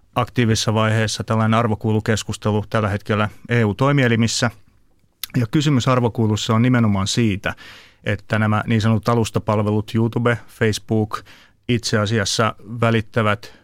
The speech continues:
hyvin suuria määriä sisältöjä, kuten olemme huomanneet, mutta väittävät kuitenkin olevansa pitkälti pelki-, pelkkiä teknisiä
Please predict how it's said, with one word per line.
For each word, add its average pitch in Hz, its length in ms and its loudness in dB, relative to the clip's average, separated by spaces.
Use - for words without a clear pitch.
hyvin 120 360 2
suuria 110 420 0
määriä 101 380 0
sisältöjä, 110 600 0
kuten 107 240 -4
olemme 104 260 0
huomanneet, 101 720 -2
mutta 107 260 -4
väittävät 107 460 0
kuitenkin 110 340 2
olevansa 104 480 0
pitkälti 107 400 0
pelki-, 107 560 -2
pelkkiä 113 480 0
teknisiä 110 560 0